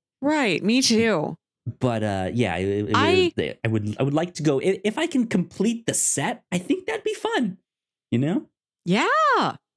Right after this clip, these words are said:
Speaker 2: So.
Speaker 1: I saw Millennium Actress when I was, like, thirteen or fourteen. It was one of the few anime movies that came into my Blockbuster.
Speaker 2: Interesting.
Speaker 1: So of course
Speaker 2: Okay.
Speaker 1: I rented it, but in hindsight, I'm like, "I was too young to grasp what that movie was."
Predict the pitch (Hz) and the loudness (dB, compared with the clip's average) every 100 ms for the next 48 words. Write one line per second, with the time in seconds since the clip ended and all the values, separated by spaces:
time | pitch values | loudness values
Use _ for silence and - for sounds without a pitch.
0 | _ - - - - - 214 311 370 - | _ -12 -10 -10 -12 -2 0 2 2 2
1 | 311 302 294 226 220 220 226 247 254 226 | 2 2 2 4 4 4 4 4 4 4
2 | 180 190 - 214 208 214 190 185 190 190 | 2 2 0 0 2 2 2 2 2 2
3 | 190 170 - - 180 185 - 214 190 180 | 0 -2 -4 -2 0 0 0 0 2 2
4 | 170 - - - 170 165 _ - 226 208 | -2 -8 -12 -4 -2 -2 _ -2 2 2
5 | 202 220 226 247 220 233 294 403 392 302 | 2 2 2 2 2 2 4 4 2 0
6 | - - 220 240 254 - 190 208 233 226 | -4 0 4 4 4 2 2 4 2 2
7 | 208 196 190 202 190 190 - 185 185 202 | 4 2 2 0 0 -2 -2 0 2 4
8 | 190 175 147 139 139 151 - 247 269 - | 4 2 0 0 0 -2 -2 -2 0 0
9 | 320 349 370 _ _ _ _ - 117 147 | 0 0 -4 _ _ _ _ -4 -2 0
10 | - 196 - 277 - 269 208 185 190 190 | 0 0 2 2 2 2 2 2 2 2
11 | 170 151 - 180 139 196 208 226 233 233 | 2 0 0 -2 0 0 0 2 2 2
12 | - 214 196 196 165 - 240 349 427 294 | 2 2 2 2 0 0 0 2 2 2
13 | - 247 220 190 180 196 190 180 160 151 | 2 4 4 4 4 2 2 -2 -2 0
14 | 160 - - 175 180 - 170 170 185 175 | 0 0 0 2 2 2 2 2 4 2
15 | 143 143 147 165 185 - - | 2 0 2 2 2 0 -2